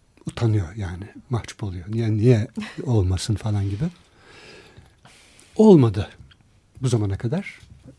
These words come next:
Öyle olmadı. Ben de tabii istiyordum. Asıl çünkü çalıp söylemektir. Yani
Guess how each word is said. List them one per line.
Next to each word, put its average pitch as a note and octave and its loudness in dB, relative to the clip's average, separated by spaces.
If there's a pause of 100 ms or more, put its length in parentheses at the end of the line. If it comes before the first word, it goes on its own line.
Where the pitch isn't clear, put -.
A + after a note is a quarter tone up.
Öyle C3 -2
olmadı. G#2+ -4
Ben A#2 0
de C#3 -6 (320)
tabii A#2+ -6
istiyordum. F#2 -6 (340)
Asıl D#3+ 0
çünkü D3 -6 (960)
çalıp B2+ -4
söylemektir. A2 -4 (1160)
Yani F#2+ -4